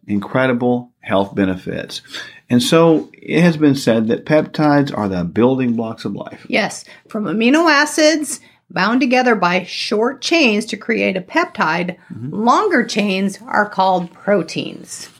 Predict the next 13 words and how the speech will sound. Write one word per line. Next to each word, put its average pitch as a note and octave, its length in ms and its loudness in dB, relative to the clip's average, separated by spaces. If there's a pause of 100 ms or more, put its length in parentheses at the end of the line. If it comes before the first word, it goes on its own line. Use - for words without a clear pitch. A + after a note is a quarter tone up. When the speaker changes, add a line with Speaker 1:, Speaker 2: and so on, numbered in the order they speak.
(540)
Speaker 1:
So D#3 300 2
peptides, F#3+ 960 0 (460)
the B2 160 0
way D3+ 200 2
they F3 160 2
work A2+ 480 2
in A#2+ 120 0
the A2 80 2
body G2 500 0
in G2+ 160 0
part G2 420 -4
is G#2 300 -2 (140)
secondary C3 1120 2